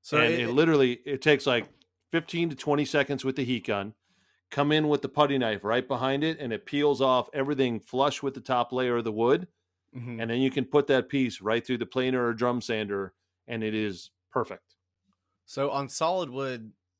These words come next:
Speaker 1: that, it makes more sense. But with the, with the plywood, uh, I'd have to make sure my scraper wasn't sharp at all, or I could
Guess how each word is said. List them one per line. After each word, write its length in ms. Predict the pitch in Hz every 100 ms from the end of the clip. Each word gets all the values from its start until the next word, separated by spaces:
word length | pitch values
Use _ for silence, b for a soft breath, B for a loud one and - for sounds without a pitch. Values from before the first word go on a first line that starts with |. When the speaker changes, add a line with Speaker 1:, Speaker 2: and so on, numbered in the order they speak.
| _ _ _ 135
Speaker 1:
that, 280 | 135 127
it 120 | 127 123
makes 240 | 127 -
more 120 | 120
sense. 400 | 110 127 113 107
But 200 | 123 120
with 180 | 127 123
the, 400 | 127 123 113 110 _
with 160 | 127 -
the 80 |
plywood, 640 | 107 - 131 135 120 113 110 _ _ _ _ _ _ _ _ _ _
uh, 280 | - 117 107 107 _ -
I'd 160 | 117
have 160 | 120 117
to 80 | 120
make 160 | 120
sure 140 | - 117
my 120 | 110
scraper 420 | - 117 107 110
wasn't 300 | 110 107 90
sharp 260 | - 110 107
at 60 | 104
all, 340 | 104 98 98 _ _ _
or 140 | 113
I 60 | 104
could 360 | 98 113 104